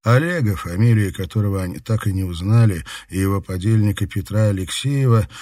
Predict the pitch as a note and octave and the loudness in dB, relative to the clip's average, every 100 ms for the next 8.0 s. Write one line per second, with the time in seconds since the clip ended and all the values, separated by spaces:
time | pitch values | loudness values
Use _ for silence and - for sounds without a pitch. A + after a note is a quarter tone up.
0 | - - B2 D#3 C#3+ E3+ F#3 G3 F#3 C3 | -16 0 2 2 0 -4 -8 -6 -6 -4
1 | D3 C3+ A#2 C3 D3 C3+ A#2+ G#2 G2 A#2 | -2 0 2 2 2 4 4 4 2 0
2 | - - G2 - G2 F#2+ F#2+ E2+ D2+ D2+ | 0 -4 -6 -4 -4 -2 -4 -4 -8 -10
3 | - A#2+ - - - _ _ - E2+ F#2 | -10 -12 -12 -16 -20 _ _ -10 -4 0
4 | A#2+ F#3 D#3+ A#2+ F#2 F2+ - F2+ C#3 C#3 | 0 -2 -6 -6 -6 -8 -6 -2 -2 -2
5 | C#3 G#2+ G#2 - D3 E3 C#3 A2+ A#2 D3 | 0 0 0 -4 -6 -2 0 2 0 -2
6 | C#3+ C3 A2 G#2 A#2+ D#3 B2 A2 F2+ F#2 | -4 -2 2 2 2 -2 -4 -4 -4 -4
7 | A2 - - A2 - - F#2 F#2+ G2 | -6 -6 -2 -2 -2 -8 -6 -4 -6